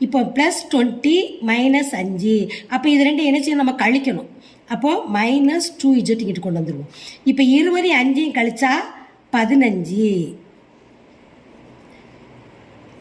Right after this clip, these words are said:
அடுத்து எக்ஸ் மைனஸ் டூ இஜட் சீக்வல்ட், சீக்வல்ட்டுக்கு இந்த பக்கம் வரப்போகுது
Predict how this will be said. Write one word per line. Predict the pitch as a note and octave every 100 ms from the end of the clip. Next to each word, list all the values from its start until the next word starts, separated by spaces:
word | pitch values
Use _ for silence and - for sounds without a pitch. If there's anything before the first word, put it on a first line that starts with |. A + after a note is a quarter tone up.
| -
அடுத்து | G#3+ A3 A3+ G#3 A#3+ A3+ G#3+ C#4
எக்ஸ் | C#4+ - - - _ _ _ - G#3+
மைனஸ் | G#3 A3+ G#3+ G3+ - C#4
டூ | C#4+ C4 G3+
இஜட் | D#3+ G3 G#3 D4 - - - - -
சீக்வல்ட், | D4+ D#4+ D#4+ - B3+ F#3+ G#3+ D#4 G4+ - - - - -
சீக்வல்ட்டுக்கு | F4+ F4 E4 D4+ D#4+ C#4
இந்த | E4
பக்கம் | D4 D#4+
வரப்போகுது | A#3 A#3+ A#3 F3+